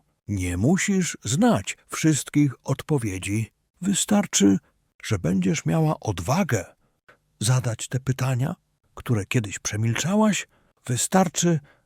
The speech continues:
że okażesz czułość tym częściom siebie, które odrzuciłaś. Wystarczy, że zdecydujesz się iść obok siebie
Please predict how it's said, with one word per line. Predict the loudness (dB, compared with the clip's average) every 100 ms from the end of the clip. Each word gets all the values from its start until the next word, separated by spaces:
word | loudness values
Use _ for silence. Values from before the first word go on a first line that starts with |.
| -8
że | 2 6 6 4 _
okażesz | -2 0 0 -2 -4 -8 -8
czułość | -2 0 2 2 0 -6 -12 _ _ _ 2
tym | 4 4 0
częściom | 2 4 4 2 -4 -4 -2
siebie, | 2 4 4 4 2 _ _ _ -10
które | 2 4 4 -2 -8 _
odrzuciłaś. | -8 -6 -2 -2 4 6 6 4 -8 -8 _ _
Wystarczy, | 4 6 8 8 4 4 4 4 4 _ _ -14
że | -8 -6 -8 -12 -12
zdecydujesz | 0 2 2 2 4 6 4
się | 0 2 2 0 _ 2
iść | 6 6 4 -8 -16 _
obok | 2 4 4 0
siebie | 0 2 4 4